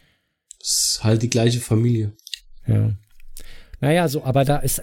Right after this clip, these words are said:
Speaker 2: also das hat ja keine Konsequenzen am Ende wieder für die, weißt du? Und da, da ist dann, da kann die kriminelle Energie kann ja wachsen, wenn's keine vernünftigen Strafen gibt. Und, und auch
Speaker 1: Ja, ja, das ist, hat schon Konsequenzen, aber, äh, die kommen halt, äh, aus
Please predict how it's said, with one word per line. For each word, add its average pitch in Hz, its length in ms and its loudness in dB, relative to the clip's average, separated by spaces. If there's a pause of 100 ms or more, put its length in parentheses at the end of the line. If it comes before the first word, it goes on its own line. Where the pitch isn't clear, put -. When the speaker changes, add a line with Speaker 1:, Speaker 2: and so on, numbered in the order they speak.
Speaker 2:
also 151 200 6
das 143 200 2
hat 175 120 2
ja 151 80 4
keine 156 280 2
Konsequenzen 147 800 0
am 107 180 0
Ende 110 240 4
wieder 110 180 2
für 104 200 0
die, 110 180 2
weißt 131 220 2
du? 185 80 2
Und 131 120 0
da, 160 300 2
da 156 160 0
ist 151 240 0
dann, 165 220 2
da 151 140 4
kann 175 200 2
die 175 60 2
kriminelle 180 520 2
Energie 160 400 2
kann 170 200 2
ja 151 160 2
wachsen, 151 320 0
wenn's 139 160 2
keine 139 200 2
vernünftigen 131 460 0
Strafen 110 400 2
gibt. 101 380 -2
Und, 147 240 2
und 147 280 2
auch 131 80 6
Speaker 1:
Ja, 143 200 6
ja, 139 120 4
das 127 300 0
ist, - 380 0
hat 139 160 4
schon 147 260 2
Konsequenzen, 160 800 2
aber, 135 480 0
äh, 123 180 4
die 120 440 0
kommen 143 400 2
halt, 147 340 0
äh, 107 220 -4
aus - 580 0